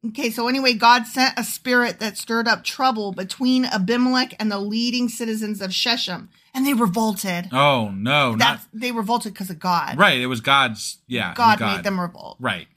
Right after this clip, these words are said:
Speaker 1: Yeah.
Speaker 2: Totally.
Speaker 1: God was punishing Abimelech
Speaker 2: Uh-huh.
Speaker 1: for murdering Gideon's seventy sons and the citizens of Shechem for supporting him in this treachery of murdering his brothers.
Speaker 2: It couldn't be that he was a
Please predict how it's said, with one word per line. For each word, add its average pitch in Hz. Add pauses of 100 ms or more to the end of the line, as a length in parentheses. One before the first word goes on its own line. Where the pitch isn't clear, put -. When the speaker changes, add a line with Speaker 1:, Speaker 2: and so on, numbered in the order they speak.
Speaker 1:
Yeah. 208 (160)
Speaker 2:
Totally. 98 (320)
Speaker 1:
God 214
was 247
punishing 226
Abimelech 285
Speaker 2:
Uh-huh. 120
Speaker 1:
for 226
murdering 220
Gideon's 233
seventy 226
sons 277 (340)
and 214
the 208
citizens 262
of 247
Shechem 240
for 233
supporting 302
him 214
in 233
this 277
treachery 277 (220)
of 262
murdering 240
his 277
brothers. 339
Speaker 2:
It -
couldn't 302
be 151
that 131
he 143
was 120
a 110